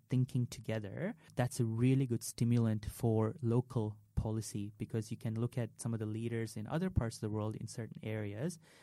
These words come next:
and you bring that here and kind of mix all that together. So I think the school strike that's going on at the moment, that talks about the future generations. And I think it was, uh, was it Ban Ki-moon who said that we are the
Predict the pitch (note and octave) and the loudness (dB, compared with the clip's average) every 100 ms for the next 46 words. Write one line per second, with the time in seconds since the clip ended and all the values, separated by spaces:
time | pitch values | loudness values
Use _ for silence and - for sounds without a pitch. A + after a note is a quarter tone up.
0 | _ B2 A2+ A2 A#2 A2 G#2 - G#2 A#2+ | _ 0 2 2 0 0 -6 -6 -4 -4
1 | E3+ - A2+ G#2 - - A#2 G#2+ G#2 A2 | -6 -8 -8 -8 -10 -8 -4 -4 -6 -6
2 | A2 - A2 G#2 G#2 G#2+ G#2 G#2 A#2 A2+ | -6 -4 -6 -6 -6 -6 -6 -4 -4 0
3 | C3+ B2+ - - - A2 - - B2+ A#2+ | 0 0 -2 -20 -6 -4 -4 0 2 2
4 | - - A#2+ D3+ D#3 - C3 - C3 B2 | 0 -4 -2 -2 -4 -6 -6 -2 2 2
5 | B2 A#2+ A2+ A#2 A#2+ B2+ A#2 A2+ - B2 | 2 0 0 0 0 0 -2 -4 -4 -4
6 | - A#2 A2+ G#2+ A#2+ A#2+ A2 A2+ G#2+ G#2 | -4 -4 -4 -6 -6 -4 -2 -4 -4 -4
7 | G#2 - F#3+ A#3 - _ - - - - | -6 -6 -4 -4 -8 _ -20 -20 -10 -4
8 | A2+ A2 B2+ A#2 A2 - - A#2 A2 G#2+ | -2 0 0 0 -2 -4 -6 -2 -2 -2
9 | G#2+ - _ C3 B2 C#3+ A#2+ A#2 A#2+ A#2+ | -4 -8 _ -4 0 0 2 2 2 4
10 | A2+ C#3 A3+ B2+ - A#2 G#2+ - B2 A2 | 6 6 6 4 4 2 2 -4 -4 -2
11 | A2+ A2+ A2 | 2 2 4